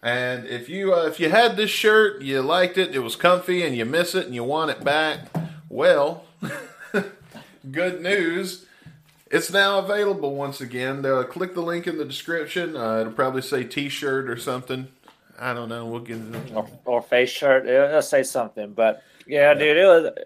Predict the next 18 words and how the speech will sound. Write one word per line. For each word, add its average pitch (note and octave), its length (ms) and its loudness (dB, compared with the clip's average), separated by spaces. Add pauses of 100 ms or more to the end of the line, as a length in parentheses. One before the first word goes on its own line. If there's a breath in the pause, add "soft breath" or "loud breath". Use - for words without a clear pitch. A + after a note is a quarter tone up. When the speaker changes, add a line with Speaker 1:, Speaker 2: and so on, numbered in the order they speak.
(160)
Speaker 2:
I'll B3 120 0
do A3 160 8
a D3+ 40 8
little D3 160 8
bit C3 100 0
of B2 80 6
run B2 180 8
on A2+ 140 2
these. A#2+ 300 -2 (640 soft breath)
Uh, A#2 540 8 (640)
yeah, D#3+ 180 8
that G3 160 10
Speaker 1:
I'm D3+ 60 0
Speaker 2:
shirt F3+ 180 8
Speaker 1:
gonna D#3+ 120 8
get G#2+ 80 -2
Speaker 2:
right - 0 -
Speaker 1:
one. G#2+ 220 -4